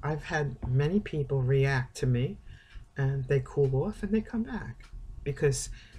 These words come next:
they want the truth more than they want their reaction. Just like last night, you know, I had victory last night.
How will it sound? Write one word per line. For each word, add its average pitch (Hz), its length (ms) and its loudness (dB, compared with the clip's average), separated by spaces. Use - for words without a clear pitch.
they 143 120 8
want 131 240 6
the 123 80 -4
truth 127 400 2
more 117 360 0
than 135 180 2
they 131 140 6
want 117 340 -2
their 117 140 -2
reaction. 117 720 -6
Just 131 280 2
like 165 220 -2
last 170 280 -4
night, 120 260 0
you 123 120 0
know, 127 280 2
I 131 40 -4
had 123 260 2
victory 147 420 0
last 156 340 -2
night. 190 260 -2